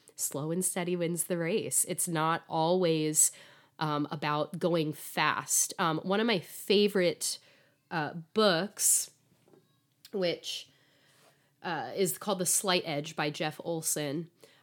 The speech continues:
Um, there's a chapter in there where he, I, I believe it's called, um, Slow Down to Go Fast. And it's such a great, powerful message because really it's just talking about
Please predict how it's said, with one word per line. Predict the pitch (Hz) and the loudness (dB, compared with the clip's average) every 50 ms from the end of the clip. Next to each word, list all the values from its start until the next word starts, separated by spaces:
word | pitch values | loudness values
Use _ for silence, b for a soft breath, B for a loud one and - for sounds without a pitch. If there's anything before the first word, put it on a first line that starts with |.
| b _ | b _
Um, | - 165 160 160 156 - | 0 0 2 0 0 0
there's | - 185 175 170 | -2 -2 -2 -2
a | 185 | -4
chapter | 185 - - 285 311 320 - - 247 | -6 -2 0 0 0 0 0 0 2
in | 240 208 190 180 | 2 2 2 0
there | 165 160 156 151 160 175 - - | 0 0 0 0 -2 -2 -2 -4
where | 185 170 175 175 175 170 170 170 165 165 165 180 - - | -4 -2 0 2 2 2 2 2 2 0 0 -2 -4 -8
he, | - - 170 - - - - 190 185 180 180 185 185 185 180 180 185 - - - - | -12 -16 -16 -16 -12 -6 -2 0 2 2 4 4 4 4 4 4 2 0 -4 -8 -10
I, | - - - - | -12 -10 -8 -6
I | 185 180 | -4 -4
believe | 175 185 185 185 190 196 214 | -2 0 2 2 2 2 0
it's | 240 240 - | -2 -4 -4
called, | - - - 180 160 156 151 151 151 160 185 180 - - - | -6 -6 -6 -4 -2 -2 -2 -2 -4 -4 -6 -10 -10 -10 -8
um, | 170 151 147 135 135 - - | -8 -6 -6 -6 -8 -6 -2
Slow | - - - - - - 170 165 185 190 | -2 0 0 0 -2 -4 -4 -2 -2 -2
Down | 175 170 156 156 156 160 170 190 190 196 196 _ _ _ _ _ _ | -2 -4 -4 -4 -6 -4 -4 -4 -6 -6 -8 _ _ _ _ _ _
to | - - 180 | -10 -10 -8
Go | 160 170 156 151 | -6 -6 -6 -8
Fast. | - - 147 135 135 - - - - - - - - - b b b b b b b b b b b b b b - | -8 -8 -8 -8 -8 -8 -8 -8 -8 -8 -8 -8 -12 -18 b b b b b b b b b b b b b b 0
And | 190 185 185 185 185 185 185 180 - - _ _ _ _ _ _ _ _ _ - - - _ _ _ | 2 4 4 4 4 2 2 0 -4 -8 _ _ _ _ _ _ _ _ _ -20 -20 -20 _ _ _
it's | 208 226 214 - | 2 2 4 4
such | - - - - - - 214 208 208 214 - | 4 6 6 6 4 4 2 0 0 0 0
a | 247 226 | 0 0
great, | 190 - - - 180 165 156 165 175 175 180 180 185 190 185 - - | -2 -6 -6 -6 -6 -4 -2 -2 0 2 2 2 2 2 0 -4 -12
powerful | - - 185 170 170 175 185 180 - 196 175 | -6 -4 -2 -2 0 -2 -2 -2 -2 -2 0
message | 175 160 151 156 - - 180 165 165 - 170 | 0 0 -2 -2 -2 -2 -2 -4 -4 -4 -6
because | 180 165 160 - 170 160 160 160 - - | -6 -6 -4 -4 -4 -4 -4 -4 -6 -4
really | 196 247 302 330 302 240 | -2 0 2 4 4 4
it's | 202 190 - - | 4 2 -2 -4
just | - 214 202 - - | -4 -4 -4 -4 -4
talking | - 185 170 170 170 - 185 185 180 | -2 -2 -2 -2 -2 -2 -2 -2 -2
about | 160 156 160 151 151 147 151 147 B | -2 -2 -2 0 2 2 0 0 B